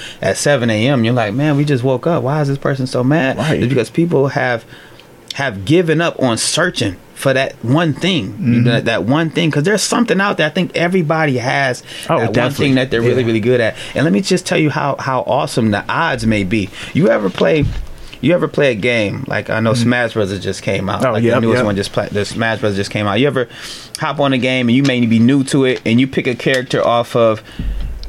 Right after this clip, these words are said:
Speaker 1: you know, this, this, this look like a cool person to play with. He look like he pretty solid. I'm gonna pick this character.
Speaker 2: Right.
Speaker 1: Right. And you pick this character and you playing with him and you pretty good with that character. You know,
Speaker 2: Mm-hmm.
Speaker 1: you pre-, you pretty good with this character.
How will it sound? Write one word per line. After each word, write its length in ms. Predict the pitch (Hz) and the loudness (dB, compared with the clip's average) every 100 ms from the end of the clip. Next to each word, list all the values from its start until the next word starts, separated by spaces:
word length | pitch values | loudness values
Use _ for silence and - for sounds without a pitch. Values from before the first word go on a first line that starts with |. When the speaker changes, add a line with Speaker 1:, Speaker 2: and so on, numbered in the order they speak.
| - - | -6 -2
Speaker 1:
you 100 | 104 | 2
know, 80 | 101 | 2
this, 140 | 117 | 0
this, 300 | - 135 151 | -2 -2 -2
this 260 | - 170 160 | 0 0 2
look 140 | 156 | 0
like 140 | 120 - | 0 -4
a 60 | |
cool 260 | - 127 110 | 0 0 2
person 320 | 127 107 98 | 0 0 0
to 40 | |
play 200 | 95 117 | 0 0
with. 120 | 101 120 | 2 2
He 60 | |
look 160 | 135 117 | 0 0
like 160 | 107 | 0
he 80 | 113 | 0
pretty 240 | 107 113 98 | 0 -2 -2
solid. 380 | - 104 104 | 0 0 2
I'm 80 | 110 | 2
gonna 100 | 113 | 2
pick 180 | 113 101 | 0 -2
this 160 | 98 - | -2 -2
character. 280 | 107 131 143 | 0 2 2
Speaker 2:
Right. 360 | 123 - - | 2 -4 -4
Speaker 1:
Right. 140 | 110 110 | -2 2
And 80 | 117 | 2
you 60 | |
pick 220 | 110 170 | 2 0
this 160 | 143 135 | 0 -2
character 400 | - 147 143 113 | 0 0 0 0
and 140 | 104 | 2
you 80 | 107 | 0
playing 340 | - 185 190 139 | 0 0 2 2
with 80 | |
him 140 | 123 110 | 2 2
and 160 | 110 131 | 2 2
you 80 | |
pretty 300 | 165 170 151 | 2 0 0
good 280 | 156 214 269 | 2 2 4
with 140 | 196 139 | 2 0
that 180 | 117 131 | -2 0
character. 340 | 131 95 95 | 0 0 0
You 120 | 127 | 2
know, 100 | 135 | 4
Speaker 2:
Mm-hmm. 60 | 180 | 2
Speaker 1:
you 60 | 202 | 0
pre-, 180 | 175 190 | 0 0
you 40 | |
pretty 220 | 190 175 | 0 0
good 160 | 180 185 | 2 0
with 120 | 147 | 0
this 120 | 139 | -2
character. 380 | - 180 180 120 | 0 0 0 -4